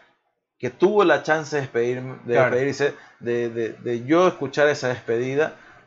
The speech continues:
Speaker 1: y entre saber que ya nunca más la voy a volver a ver.
Speaker 2: Claro,
Speaker 1: O sea,
Speaker 2: no, o sea, es una mezcla, una, es un choque
Speaker 1: es
Speaker 2: de
Speaker 1: una, una
Speaker 2: sensaciones
Speaker 1: choque de
Speaker 2: ahí.
Speaker 1: sensaciones y es así,
Speaker 2: Terrible, o sea,
Speaker 1: psicológicamente para las personas que vivieron eso ahí.
Speaker 2: Tuvo que haber sido terrible, sí,
Speaker 1: Porque
Speaker 2: sí,
Speaker 1: creo
Speaker 2: sí.
Speaker 1: que hubiera sido más feo de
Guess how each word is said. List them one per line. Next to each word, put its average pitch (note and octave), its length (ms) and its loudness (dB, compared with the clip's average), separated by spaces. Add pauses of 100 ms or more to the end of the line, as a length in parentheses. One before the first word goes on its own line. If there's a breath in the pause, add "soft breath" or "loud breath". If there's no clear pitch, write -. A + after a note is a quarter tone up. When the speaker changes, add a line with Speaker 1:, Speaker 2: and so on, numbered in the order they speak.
(260 soft breath)
Speaker 1:
y B2 220 -4
entre B2 320 -6
saber B2 320 -2
que C#3 140 -6
ya C3+ 120 2
nunca D3+ 420 -2
más C3+ 180 -6
la C3 100 -2
voy A2+ 220 -2
a A2 60 -4
volver G2+ 300 -8
a F#2+ 60 -10
ver. A#2+ 300 -4
Speaker 2:
Claro, F3 300 2
Speaker 1:
O - 20 -2
sea, G#3 100 2
Speaker 2:
no, F3+ 120 2
o C3+ 40 -2
sea, D3+ 180 4
es F3 80 6
una F#3 220 0
mezcla, D#3+ 400 2
una, E3 180 -2
es C#3+ 100 -6
un E3 300 0
choque F3+ 280 2
Speaker 1:
es E3+ 80 6
Speaker 2:
de C#3+ 80 4
Speaker 1:
una, F3 140 4
una F3+ 80 2
Speaker 2:
sensaciones F3 300 4
Speaker 1:
choque - 140 4
de - 80 6
Speaker 2:
ahí. - 80 4
Speaker 1:
sensaciones F#3 460 0
y D#3+ 100 -2
es G3 60 0
así, B2+ 140 4
Speaker 2:
Terrible, D3+ 280 6
o G#2 40 -4
sea, - 20 -6
Speaker 1:
psicológicamente G3+ 800 2
para D#3+ 180 -2
las C#3+ 140 -4
personas D#3+ 380 -6
que D3 140 -6
vivieron C#3+ 360 -4
eso E3 180 -8
ahí. E3+ 300 -2 (140)
Speaker 2:
Tuvo D3 160 -4
que D3+ 60 4
haber C#3+ 100 2
sido C#3 160 -4
terrible, G#2+ 400 -6
sí, - 40 -20
Speaker 1:
Porque D#3+ 240 2
Speaker 2:
sí, - 80 -4
Speaker 1:
creo A#3 120 8
Speaker 2:
sí. G3 60 0
Speaker 1:
que F#3 140 4
hubiera E3+ 200 2
sido G3 240 -2
más D#3+ 200 0
feo F3+ 320 4
de A#2+ 380 0